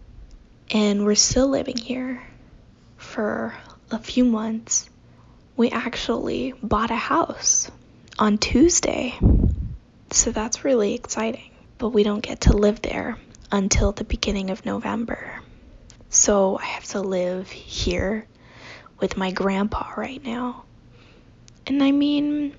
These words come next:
it's not the worst thing. My grandmother died this summer, and so he's been pretty lonely. He went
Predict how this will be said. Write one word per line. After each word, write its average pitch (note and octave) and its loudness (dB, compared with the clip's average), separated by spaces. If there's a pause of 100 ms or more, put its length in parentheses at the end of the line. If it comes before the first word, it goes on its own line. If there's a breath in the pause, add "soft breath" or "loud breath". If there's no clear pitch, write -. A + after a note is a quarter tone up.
(160)
it's - -6
not F#4+ 0
the D#4 4
worst G3 0
thing. G3+ -4 (1700 loud breath)
My G#3+ 2
grandmother G3 0
died F#3 -4
this F#3 -4
summer, G#3 -6 (1000 loud breath)
and F#3+ -2
so F#3 -2
he's G3+ 0
been F3+ -4
pretty F#3 -2
lonely. F#3 -4 (1200 loud breath)
He - -6
went G3+ 0